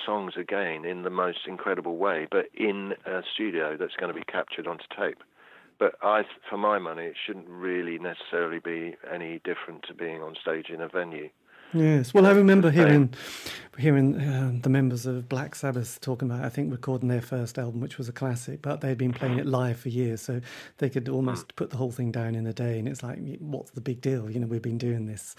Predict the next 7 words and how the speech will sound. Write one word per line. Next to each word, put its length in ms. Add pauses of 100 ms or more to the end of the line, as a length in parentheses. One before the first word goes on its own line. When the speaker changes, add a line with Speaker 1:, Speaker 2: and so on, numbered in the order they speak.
(100)
Speaker 1:
Yeah. 200
Speaker 2:
and 180
we 80
know 320 (140)
everything 640 (180)
to 100
do 320